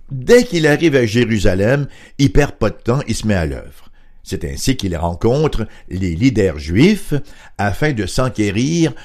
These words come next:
de leurs plaintes, de leurs doléances. Et une dizaine de jours plus tard, il retourne à Césarée.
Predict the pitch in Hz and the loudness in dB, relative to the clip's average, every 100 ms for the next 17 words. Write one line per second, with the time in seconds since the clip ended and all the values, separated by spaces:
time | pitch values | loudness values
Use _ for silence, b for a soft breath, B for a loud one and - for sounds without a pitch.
0 | B - 104 123 117 123 - 127 117 101 | B -6 2 2 2 -2 2 4 4 2
1 | 98 107 107 113 113 95 123 117 104 71 | 0 -2 0 0 0 2 4 4 4 0
2 | - - - - - b b 98 92 87 | -16 -18 -18 -18 -20 b b -4 -2 -4
3 | 101 131 156 131 101 101 104 - 76 - | -6 0 0 0 -2 -2 -4 -6 -8 -2
4 | 87 120 214 214 165 b b b b 190 | 0 0 0 -4 -10 b b b b 4
5 | 165 143 - 151 120 98 98 90 90 80 | 6 4 2 0 0 0 0 0 -2 0
6 | 110 196 220 | 0 0 -2